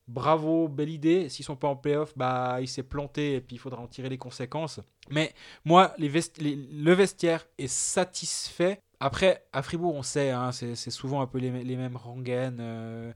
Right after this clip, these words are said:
le vestiaire dirige. Je pense pas que c'est une question de diriger là, en l'occurrence. C'est plutôt une question de ça n'allait pas avec French, ils étaient pas satisfaits. Alors,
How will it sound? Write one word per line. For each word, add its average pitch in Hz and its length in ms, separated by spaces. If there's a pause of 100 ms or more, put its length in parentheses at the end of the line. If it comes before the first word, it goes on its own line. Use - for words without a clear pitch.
(260)
le 131 100
vestiaire 135 400
dirige. 143 360 (260)
Je - 80
pense 165 120
pas 240 120
que - 60
c'est 180 80
une 156 60
question 160 280
de 151 60
diriger 143 480
là, 147 280
en 131 80
l'occurrence. 135 460
C'est 139 120
plutôt - 200
une 165 60
question 151 300
de 139 160 (480)
ça 175 220
n'allait 151 220
pas 156 300
avec 135 200
French, 170 400
ils 131 120
étaient 131 160 (100)
pas 139 100
satisfaits. - 520
Alors, 120 400